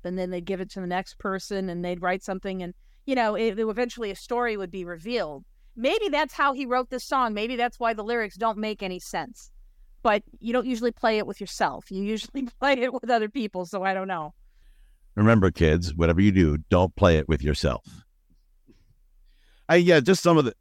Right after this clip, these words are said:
Speaker 2: if you're alone and you're feeling blue, everyone in Persia probably feels like that too. What?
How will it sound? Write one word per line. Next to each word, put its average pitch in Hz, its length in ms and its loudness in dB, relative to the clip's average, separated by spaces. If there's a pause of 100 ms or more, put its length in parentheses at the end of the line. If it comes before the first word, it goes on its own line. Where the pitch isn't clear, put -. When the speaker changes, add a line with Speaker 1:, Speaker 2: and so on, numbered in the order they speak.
(240)
Speaker 2:
if 120 160 2
you're 147 160 6
alone 135 380 4
and 127 100 4
you're 113 120 2
feeling 120 440 2
blue, 127 440 2 (120)
everyone 95 380 2
in 147 140 4
Persia 156 500 4
probably 98 400 2
feels 123 320 0
like 110 240 2
that 120 280 0
too. 90 400 0 (760)
What? 92 1080 2